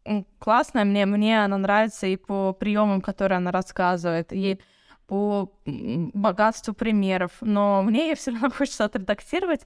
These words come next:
И я сейчас больше знаю, например, примеры из художественной литературы и, м, э, какие-то приёмы, и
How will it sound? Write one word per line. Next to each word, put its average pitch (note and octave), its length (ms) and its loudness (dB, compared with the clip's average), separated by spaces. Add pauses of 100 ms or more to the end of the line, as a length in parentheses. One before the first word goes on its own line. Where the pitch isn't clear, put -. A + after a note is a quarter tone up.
(140)
И G#3 220 -6
я A3+ 140 2
сейчас A3 260 -4
больше A3 360 -4
знаю, G3+ 460 2 (120)
например, G3 540 -2 (260)
примеры G3+ 380 2
из F3+ 100 -6
художественной G#3+ 640 -2
литературы F#3+ 800 -2 (140)
и, F3 360 -4 (380)
м, F#3 220 -2
э, F#3+ 260 2 (180)
какие-то G#3 400 -6
приёмы, G#3+ 720 0
и F#3+ 320 -2